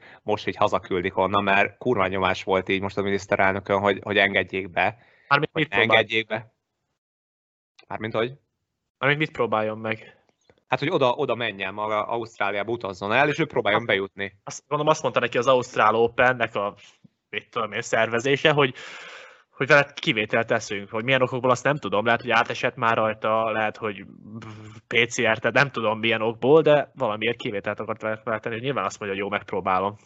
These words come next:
Speaker 2: Hát,
Speaker 1: Van egy, van egy, van egy verseny Ausztráliában, ezt nem kommunikálod, egy ilyen kaliberű versenynél a kormánya, hogy mi a helyzet, azt el nem tudom képzelni. Tehát itt, itt valami, valami elcsúszott szerintem a
Speaker 2: Ezért,
Speaker 1: rendszerbe.
Speaker 2: ezért nem értem, hogy amikor,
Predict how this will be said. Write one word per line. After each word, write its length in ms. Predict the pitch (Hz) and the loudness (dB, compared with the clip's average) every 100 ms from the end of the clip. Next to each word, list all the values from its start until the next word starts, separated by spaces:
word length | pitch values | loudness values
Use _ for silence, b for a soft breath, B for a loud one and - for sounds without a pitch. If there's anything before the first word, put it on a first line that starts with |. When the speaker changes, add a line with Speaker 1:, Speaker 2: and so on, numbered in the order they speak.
| b | b
Speaker 2:
Hát, 380 | - 123 98 104 | -6 -4 -4 -2
Speaker 1:
Van 140 | 101 151 | 2 4
egy, 180 | 135 | 4
van 140 | 127 151 | 4 2
egy, 160 | 120 | 0
van 140 | 117 139 | -2 -4
egy 140 | 113 | -4
verseny 320 | 110 113 - | -4 -6 -6
Ausztráliában, 640 | 113 101 - 101 104 98 101 | -8 -8 0 0 2 -2 -4
ezt 120 | - | -2
nem 140 | 113 | -2
kommunikálod, 720 | 110 110 110 107 117 104 117 | -2 -4 -2 -2 2 4 4
egy 140 | 113 104 | 0 -4
ilyen 360 | 113 107 104 104 | -2 0 -2 -6
kaliberű 420 | - 104 101 101 | -4 -2 0 -2
versenynél 580 | 104 98 - 92 95 101 | 0 -2 -2 -4 0 2
a 240 | 107 104 107 | 4 4 0
kormánya, 640 | - 95 87 90 101 107 | 0 0 0 -2 0 2
hogy 180 | 92 87 | 2 0
mi 100 | 92 | 0
a 80 | 90 | 2
helyzet, 440 | 87 82 82 90 | 2 0 0 -4
azt 160 | 95 - | 0 2
el 80 | 113 | 2
nem 140 | 101 | 2
tudom 180 | 104 98 | -2 -2
képzelni. 640 | 110 107 98 98 92 92 B B B B | 0 0 -2 -6 -6 -8 B B B B
Tehát 260 | - 113 107 | -8 -2 -2
itt, 60 | - | -2
itt 160 | 113 - | -6 2
valami, 380 | 113 113 110 | 4 6 4
valami 320 | - 117 110 110 | 4 6 6 6
elcsúszott 520 | 110 - 101 - 101 | 2 2 -4 -6 -8
szerintem 380 | - 92 92 95 | -6 -6 -4 0
a 80 | |
Speaker 2:
Ezért, 280 | 95 98 135 | 2 2 0
Speaker 1:
rendszerbe. 360 | 90 90 90 160 | -2 -8 -6 -6
Speaker 2:
ezért 320 | 156 151 139 | -2 -2 -2
nem 160 | 135 131 | -4 -4
értem, 360 | 160 - 95 | -4 -4 -10
hogy 140 | 95 98 | -8 -8
amikor, 320 | 120 - | -8 -6